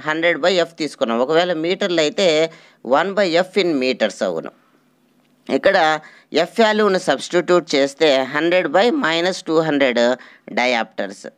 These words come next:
హండ్రెడ్ వన్ జా, హండ్రెడ్ టూ జా, P is equal to minus one by two లేదా mi-, మైనస్ పాయింట్ ఫైవ్. ఇక్కడ నెగిటివ్ సైన్ ఏం ఇండికేట్ చేస్తుంది అని అంటే అది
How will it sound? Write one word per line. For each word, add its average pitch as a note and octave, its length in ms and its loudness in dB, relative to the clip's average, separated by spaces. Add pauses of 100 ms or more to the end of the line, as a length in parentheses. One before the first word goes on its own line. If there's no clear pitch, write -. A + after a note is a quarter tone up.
(1040)
హండ్రెడ్ C#3 340 0
వన్ D3 240 0
జా, G3 100 4 (300)
హండ్రెడ్ B2+ 400 -2
టూ A#2+ 80 -2 (100)
జా, G#2 100 -2 (280)
P F3 120 2 (120)
is D3+ 160 -4
equal D3 340 2
to C3+ 80 4 (640)
minus E3 400 -2 (460)
one C#3 180 0
by C#3 120 4 (140)
two A#2+ 140 -2 (480)
లేదా C3+ 320 2 (560)
mi-, C3 280 -2 (220)
మైనస్ E3 420 -2 (140)
పాయింట్ A#2+ 340 -2
ఫైవ్. A2 260 -4
ఇక్కడ E3+ 180 0 (140)
నెగిటివ్ F#3+ 440 2 (500)
సైన్ E3+ 260 0 (120)
ఏం D#3+ 80 0 (100)
ఇండికేట్ D#3+ 420 0
చేస్తుంది C3 520 -2
అని A#2 160 -2
అంటే A#2 200 -2 (680)
అది D#3 180 0